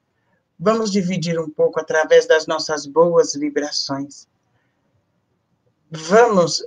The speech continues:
vibrar pelo nosso planeta. Vamos vibrar pelo nosso Brasil, contornando o nosso mapa geográfico na cor dourada,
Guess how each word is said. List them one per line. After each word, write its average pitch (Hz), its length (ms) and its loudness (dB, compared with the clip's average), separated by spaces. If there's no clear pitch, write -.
vibrar 165 720 2
pelo 170 240 0
nosso 160 340 -2
planeta. 151 680 -4
Vamos 156 240 -2
vibrar 180 420 2
pelo 196 220 2
nosso 175 500 0
Brasil, 151 540 2
contornando 170 1120 2
o - 20 0
nosso 170 340 -2
mapa 156 360 -2
geográfico 151 960 -4
na 175 280 2
cor 175 360 2
dourada, 147 800 2